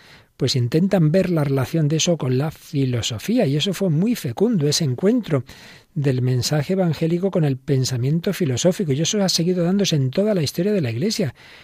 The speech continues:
Todos los grandes teólogos, en el fondo, han tenido de alguna manera una filosofía y un diálogo con la filosofía, con Platón, con Aristóteles. Eso se ha ido dando siempre, ese encuentro.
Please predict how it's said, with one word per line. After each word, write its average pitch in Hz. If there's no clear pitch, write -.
Todos 156
los 139
grandes 160
teólogos, 151
en 123
el 117
fondo, 165
han 151
tenido 147
de 127
alguna 143
manera 156
una 170
filosofía 147
y 139
un 160
diálogo 151
con 139
la 127
filosofía, 127
con 131
Platón, 135
con 123
Aristóteles. 131
Eso -
se 139
ha -
ido 151
dando 156
siempre, 123
ese 143
encuentro. 123